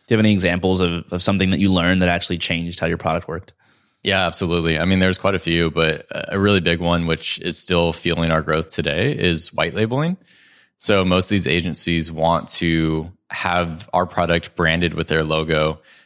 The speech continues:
Speaker 2: and their subdomain, and they want to be able to show it to their clients as if they built it, 'cause they can charge significantly more if that's the case.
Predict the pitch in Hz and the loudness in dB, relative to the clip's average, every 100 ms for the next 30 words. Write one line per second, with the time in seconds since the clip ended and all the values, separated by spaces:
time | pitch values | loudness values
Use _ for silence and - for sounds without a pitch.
0 | _ - 82 78 78 87 85 82 82 82 | _ -4 -2 0 -2 0 0 0 0 0
1 | 80 78 78 78 76 87 82 80 78 80 | 0 0 0 -4 -2 -2 0 0 0 -2
2 | 80 82 80 - - - 92 87 85 82 | -2 -2 -4 -6 -2 2 2 0 -2 -4
3 | 82 107 123 90 90 85 85 80 76 69 | -2 0 0 0 -2 -2 -2 -2 -4 -2
4 | 78 - - - - 92 82 82 - 80 | -4 -6 -12 -12 -4 0 0 -2 -6 -6
5 | 82 - 82 - - 80 82 85 - 76 | -6 -6 -8 -8 -8 -4 0 0 -2 -6
6 | - 82 78 80 - | -6 -6 -4 -2 -4